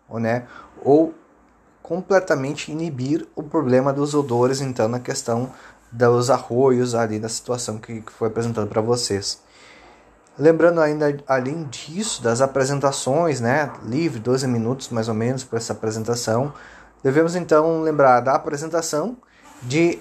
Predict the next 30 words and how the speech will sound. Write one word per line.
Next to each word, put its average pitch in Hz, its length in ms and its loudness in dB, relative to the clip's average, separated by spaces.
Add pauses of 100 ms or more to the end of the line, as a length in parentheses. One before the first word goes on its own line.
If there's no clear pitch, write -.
anexar 180 560 4
o 180 40 4
arquivo, 175 440 -4
então 143 280 0
vai 135 140 -2
estar 127 160 -2
disponível 123 500 -4
pra 117 160 0
vocês, 107 380 -2
né, 113 100 0
então 110 320 -2
amanhã, 110 460 -2
pra 107 160 -4
vocês 107 300 -6
anexarem 110 760 -2 (400)
o 123 160 0
arquivo, 151 680 -2 (300)
né, 110 300 -2 (300)
o 165 120 -4
arquivo 175 400 -6
referente 135 560 -2
ao 139 160 2
plano 190 340 4
de - 140 -10
trabalho 127 320 2
de 127 60 -4
vocês, 160 580 -8
né, 120 160 -8
vocês 120 240 -10
deveriam 120 500 -2